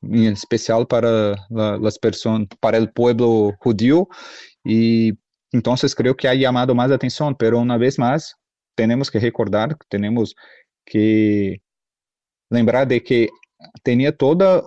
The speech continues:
todo un discurso que Lula estaba hablando, y no solo un, e-, este punto. Y, y en este discurso, Lula, una vez más, ha condenado las acciones de Hamas.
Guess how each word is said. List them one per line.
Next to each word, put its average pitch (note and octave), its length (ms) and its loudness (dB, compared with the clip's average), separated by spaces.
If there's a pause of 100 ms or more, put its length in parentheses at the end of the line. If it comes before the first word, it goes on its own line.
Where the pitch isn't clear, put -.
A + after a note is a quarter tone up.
(100)
todo D#3 200 2
un E3 120 2
discurso E3 560 0
que C#3+ 160 0
Lula D#3+ 220 2
estaba C3 500 0
hablando, A#2+ 480 0
y C3 60 2
no C3+ 140 2
solo E3+ 720 0
un, C#3 200 -8 (100)
e-, C3+ 220 2
este C3+ 260 0
punto. C3 360 -4
Y, G2+ 220 0
y B2+ 360 2
en A#2+ 260 2
este C3 260 0
discurso, D3 480 -4
Lula, D3+ 240 4
una C#3+ 160 0
vez B2+ 200 0
más, B2 280 -2 (600)
ha B2 200 0
condenado B2+ 540 0
las B2 200 2
acciones C3 420 -2
de A2+ 160 2
Hamas. A2+ 340 -2